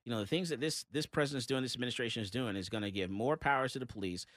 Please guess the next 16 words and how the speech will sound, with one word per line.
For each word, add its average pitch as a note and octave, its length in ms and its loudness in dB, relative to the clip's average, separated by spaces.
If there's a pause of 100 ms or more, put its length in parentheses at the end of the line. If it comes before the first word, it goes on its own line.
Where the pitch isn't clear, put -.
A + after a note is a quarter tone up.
(160)
give G2 140 0
people A#2+ 240 0
more B2 240 4
interaction C3 500 4
with F2+ 100 -4
law A#2+ 140 2
enforcement. G#2 440 -2
And F#2 60 -2
we C3+ 80 2
just C#3+ 140 -4
came B2+ 220 0
out B2 160 2
of D#2 80 -8
Black D3 300 2
Lives D#3+ 400 4
Matter. A2+ 500 0